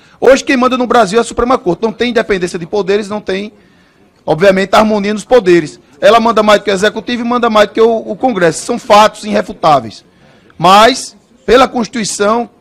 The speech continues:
quem tem a última palavra com relação às le-, à legislação é o Parlamento. É o Parlamento, senhor ministro. Então,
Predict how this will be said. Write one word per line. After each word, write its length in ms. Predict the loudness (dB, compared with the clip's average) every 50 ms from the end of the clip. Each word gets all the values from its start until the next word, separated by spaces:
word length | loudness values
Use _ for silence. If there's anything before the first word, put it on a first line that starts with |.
| _ _ _ _ _ _
quem 160 | -6 -4 -4 -2
tem 140 | -2 0
a 40 | 0
última 240 | 0 0 0 -2 -2
palavra 640 | 0 2 4 4 6 6 4 4 2 0 -2 -4 -4 -8 -18 -20 -20 _
com 120 | -6 -2
relação 440 | 0 2 2 2 2 0 -2 -2 0
às 140 | 0 0 0
le-, 140 | 0 0 2
à 100 | 2 2
legislação 640 | 2 2 0 0 0 -2 -2 -2 -2 -6 -6 -6 -10 _ _ _ _ _ 0
é 120 | 0 0
o 60 | 2
Parlamento. 640 | 0 0 0 0 0 0 -2 -6 -8 -10 -12 _ _ _ _ _ _ _ _ _ _ _ _ _ _ _
É 120 | 0 0 2
o 40 |
Parlamento, 440 | 2 2 2 2 2 2 0 -2 -2
senhor 100 | -4 -4
ministro. 300 | -4 -4 -6 -8 -10 -6 _
Então, 280 | 0 0 0 -2 -4